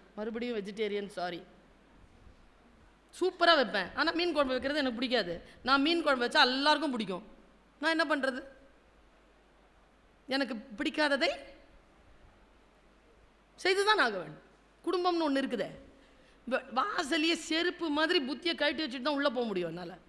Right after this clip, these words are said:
உள்ள போயிட்டு நான் சொல்ல வருவது எது என்றால், இந்த டிக்கெட் வாங்கி வச்சிருக்கிறேன், அடுத்தது எங்க இருக்குதோ கிளம்பு, போ, பேசிட்டா போ அப்படின்னு.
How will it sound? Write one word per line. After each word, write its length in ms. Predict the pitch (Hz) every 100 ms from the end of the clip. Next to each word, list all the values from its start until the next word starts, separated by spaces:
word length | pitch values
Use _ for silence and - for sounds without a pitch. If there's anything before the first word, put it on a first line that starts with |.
| - - - - - - _ _ _ _ -
உள்ள 260 | 311 370 370
போயிட்டு 520 | 320 320 254 185 -
நான் 400 | 262 285 285 262
சொல்ல 280 | 214 294 330
வருவது 420 | 320 302 294 277
எது 240 | 262 269 302
என்றால், 520 | 285 277 285 302 269 185 - - - - - - - - -
இந்த 140 | - 226
டிக்கெட் 240 | 247 269 254
வாங்கி 220 | 240 -
வச்சிருக்கிறேன், 680 | - 226 254 226 214 277 - - - -
அடுத்தது 420 | - 233 240 247 233
எங்க 260 | 226 240
இருக்குதோ 240 | 220 220 233
கிளம்பு, 440 | 208 220 247 208 - - - - - - - - - -
போ, 140 | 254
பேசிட்டா 440 | 240 254 233 208 185
போ 260 | 233 202 -
அப்படின்னு. 320 | 220 196 214